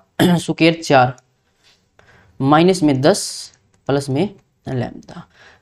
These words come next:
अब ये दो रखने से पॉलिनोमियल ज़ीरो हो जाना चाहिए था, तो यहाँ से ये हो जाएगा आठ और चार बारह,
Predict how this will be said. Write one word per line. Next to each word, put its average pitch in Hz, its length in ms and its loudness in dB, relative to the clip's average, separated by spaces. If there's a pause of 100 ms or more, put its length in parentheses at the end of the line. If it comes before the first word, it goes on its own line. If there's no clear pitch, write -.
(200)
अब 160 140 -2
ये 190 120 0
दो 185 200 4
रखने 226 260 0
से 175 120 -4
पॉलिनोमियल 175 540 2
ज़ीरो 180 280 2
हो 160 160 0
जाना 147 200 -2
चाहिए 120 280 -4
था, 123 200 -12 (920)
तो 135 40 -2
यहाँ 131 120 0
से 131 140 -2
ये 170 80 4
हो 160 100 2
जाएगा 143 260 2
आठ 175 360 2
और 135 60 0
चार 143 200 -2
बारह, 143 420 4